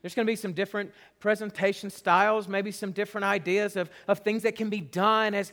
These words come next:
as we work together, but, but it's encouraging to know that, that even though we're coming from Tennessee and you've been here, and we actually have some friends who are up from the Houston, Texas area, the Rowe family that, that, that, that we spent eight and a half years with them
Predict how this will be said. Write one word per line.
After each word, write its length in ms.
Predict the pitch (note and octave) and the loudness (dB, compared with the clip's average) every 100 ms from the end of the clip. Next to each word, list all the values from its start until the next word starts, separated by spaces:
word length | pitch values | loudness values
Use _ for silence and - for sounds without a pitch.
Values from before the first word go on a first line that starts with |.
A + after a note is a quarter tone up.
| - | -6
as 180 | - G#3 | 0 0
we 140 | A3 G#3+ | 0 2
work 260 | A3 A3 | 2 2
together, 540 | A3 E3+ A3 C4 A3 G#3+ | -4 0 4 4 4 2
but, 280 | A3 A3 G#3+ - - _ _ _ _ _ _ _ _ _ _ | 4 2 0 -18 -20 _ _ _ _ _ _ _ _ _ _
but 140 | F#3+ | -2
it's 160 | G#3+ G#3+ | 0 -2
encouraging 600 | G3 G3 C4 C4+ E3+ F3+ | -6 2 4 6 4 -4
to 120 | F3 | -6
know 380 | F3+ F#3 G#3+ G#3 | -4 2 4 4
that, 260 | F3+ E3+ - - _ _ _ _ | 2 -2 -2 -14 _ _ _ _
that 120 | D#3+ | -2
even 140 | F#3 A#3+ | -2 2
though 120 | A3 | 4
we're 180 | G3+ A#3+ | 8 6
coming 320 | A#3+ A#3 A3 | 6 -2 -2
from 160 | G#3 F#3 | -6 -6
Tennessee 640 | G#3 G#3+ F#3+ G#3+ A3 A3 | -4 -4 -2 -2 -2 -2
and 140 | F3 | -4
you've 200 | F#3+ G#3+ | -6 -4
been 140 | G#3+ G#3 | -2 2
here, 160 | A3+ | 2
and 100 | A3 | 2
we 140 | G#3 G#3 | 2 2
actually 340 | G#3+ - G3+ | 0 -2 -2
have 160 | G3 F#3 | 0 -2
some 140 | F#3 | -8
friends 420 | - F#3+ G#3 G#3 | -6 -2 -2 -2
who 140 | G3 F#3+ | 0 2
are 120 | F3+ - - | 0 -2 0
up 160 | F#3+ G#3 | 2 2
from 160 | G#3 | 0
the 80 | F#3+ | -4
Houston, 380 | D#3 G#3 G#3 F#3+ | -4 -4 -6 -6
Texas 440 | F3 G3+ G#3 G3 | 0 0 0 -6
area, 380 | G3+ G3+ G#3 G#3 | 0 2 4 2
the 120 | F#3 | 0
Rowe 240 | D#3+ E3+ G3 | 2 2 2
family 440 | G3 F#3+ G3+ G#3 | 0 -2 0 0
that, 200 | F#3 F3 - - | 0 -2 -4 -8
that, 160 | F3+ D#3+ | -6 -2
that, 180 | F#3 F3 | -2 -2
that 140 | F3 | -2
we 140 | F3+ | -2
spent 400 | G3 - G#3 G#3 E3 - | -4 -2 0 0 -2 -2
eight 140 | F#3+ G#3+ | 2 2
and 80 | |
a 60 | G3 | 2
half 280 | G3 G#3 G3+ | 2 0 0
years 300 | F#3+ G#3 G3 | -2 -2 -2
with 160 | F#3+ | -6
them 420 | - F3 G3 G#3 | 0 2 2 -2